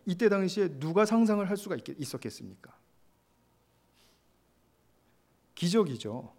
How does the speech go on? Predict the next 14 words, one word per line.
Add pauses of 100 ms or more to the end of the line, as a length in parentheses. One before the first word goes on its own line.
(160)
말하자면. (920)
그런데
그런
일이
지금
세상에
일어났거든요. (1200)
하나님을
아는
지식이
세상에
점점
더
편만해지고,